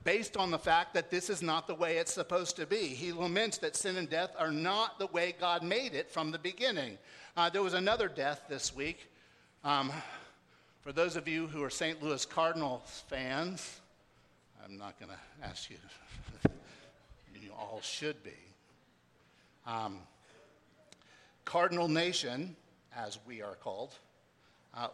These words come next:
lost one of its great men last week. Um, Red Schoendienst,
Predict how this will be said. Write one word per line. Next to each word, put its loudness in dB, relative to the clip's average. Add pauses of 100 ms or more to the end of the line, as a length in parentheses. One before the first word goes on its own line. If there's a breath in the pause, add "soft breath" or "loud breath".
lost 0
one -4
of -8
its -10
great -8
men -12 (840)
last -12
week. -14 (960 soft breath)
Um, -12 (240)
Red 2
Schoendienst, -6